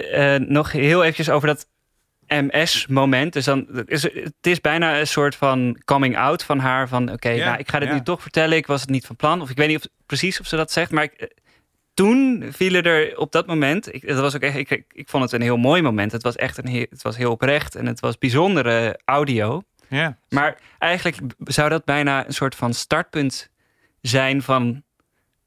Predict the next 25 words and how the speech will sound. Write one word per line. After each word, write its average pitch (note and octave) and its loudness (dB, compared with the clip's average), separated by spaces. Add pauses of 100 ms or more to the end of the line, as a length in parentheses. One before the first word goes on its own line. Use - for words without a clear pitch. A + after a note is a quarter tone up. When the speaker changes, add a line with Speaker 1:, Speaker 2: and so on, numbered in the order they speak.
(340)
Speaker 1:
een C3 0
hele C#3 4
reeks C3 0
gesprekken. D#3 0
Of C3 -2
een, C#3 -2 (240)
daar E3+ 0
vond D3 0
ik, C#3 -2
daar C#3+ 0
was D3 -2
zij C#3 -2 (140)
op C3 -4
haar B2 0
interessantst, B2 -2
daar G2+ -4
was A2 -4
Speaker 2:
Ja. F3 -2
Speaker 1:
hij D#3+ 0
op D#3 -4
zijn C#3 -2
interessantst. B2 -2
Speaker 2:
Ja. - -12
Speaker 1:
Eigenlijk. D3+ -2
Speaker 2:
Ja, D3 -12